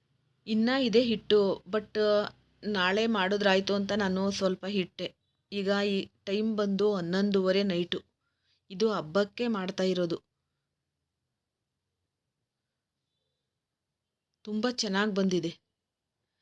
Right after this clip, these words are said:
ಅರ್ಧ ಕೆ ಜಿ ಚಿರೋಟಿ ರವೆಗೆ ತುಂಬಾನೇ ಚಿರೋಟಿ ಆಗುತ್ತೆ. ಇದಕ್ಕೆ ನಾನು ಈ ಸಕ್ಕರೆ ಪೌಡರ್ ಮಾಡಿ ನೋಡಿ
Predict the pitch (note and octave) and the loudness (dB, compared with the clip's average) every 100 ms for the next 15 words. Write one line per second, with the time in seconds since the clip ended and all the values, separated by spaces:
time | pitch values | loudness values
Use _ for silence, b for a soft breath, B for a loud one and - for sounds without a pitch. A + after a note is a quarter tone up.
0 | _ _ _ - F3 F3 E3+ B3 C4+ B3 | _ _ _ -8 -6 -4 2 2 2 -2
1 | A#3 A3 B3+ A#3+ - - G#3+ G3+ A#3 B3 | -2 0 0 -2 -6 -4 0 0 0 2
2 | G#3 G3+ E3+ G3+ A#3+ _ G3+ G#3 A#3 C4 | 2 2 0 -2 -4 _ -6 -2 -2 2
3 | C4+ B3 B3+ C4+ A#3+ G#3+ G#3+ G#3 F3+ E3+ | 2 2 2 2 2 2 2 0 0 -4
4 | - E3+ - _ _ _ _ _ _ _ | -10 -16 -20 _ _ _ _ _ _ _
5 | _ _ _ _ _ _ _ _ _ _ | _ _ _ _ _ _ _ _ _ _
6 | _ _ _ _ _ _ - A3 C#4+ - | _ _ _ _ _ _ -8 -4 -2 0
7 | B3+ G3 A3 G#4 _ A#3 A#3+ G#3+ G3+ A3+ | 0 0 0 -4 _ -6 0 0 0 0
8 | E4 - G#3 G#3 A3 G#3+ F#3+ G3 G#4 - | 0 0 2 2 0 -2 0 0 -2 -6
9 | _ _ _ _ G3 A3+ | _ _ _ _ -6 -4